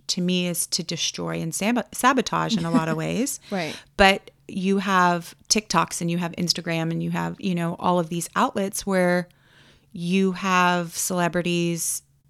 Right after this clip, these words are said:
Speaker 1: saying, "No, you can access my life." But what is that life?
Speaker 2: What is that life, right? The,
Speaker 1: Is
Speaker 2: the
Speaker 1: that life real or is it, like, what is that life?
Speaker 2: Well, I, I, there's, there's two schools of thought for me.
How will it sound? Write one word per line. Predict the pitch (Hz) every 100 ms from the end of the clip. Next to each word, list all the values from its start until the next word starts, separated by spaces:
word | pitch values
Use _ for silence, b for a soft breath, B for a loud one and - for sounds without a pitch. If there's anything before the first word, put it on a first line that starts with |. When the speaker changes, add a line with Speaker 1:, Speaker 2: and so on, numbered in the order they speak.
| _ -
Speaker 1:
saying, | - 185 180 226
"No, | 359 285 175 170 -
you | 175 208 285
can | - 302 254 240 _ -
access | 233 233 - 202 -
my | - 180
life." | 190 311 - 147 - - _ b b b b b b b -
But | 196 185
what | 190 185
is | 175
that | - 165
life? | 170 - - - - _ _
Speaker 2:
What | 196 202
is | 202 247
that | 180 -
life, | - - - _ -
right? | 180 175 190 - - -
The, | 185 165 -
Speaker 1:
Is | 202
Speaker 2:
the | 185
Speaker 1:
that | 170
life | 180 170 165
real | 170 175 269 339
or | 190 180 175
is | 170
it, | 175 170 170 _ _ _ _ _ _ _ -
like, | 180 170
what | 175 220
is | 269
that | - -
life? | - - - - - _
Speaker 2:
Well, | 302 349 -
I, | 269 262
I, | 269 262 -
there's, | 269 277 247 -
there's | 233 226
two | - 277
schools | 262 - 208 190
of | 180
thought | 151 143 147 -
for | 170
me. | 165 160 151 175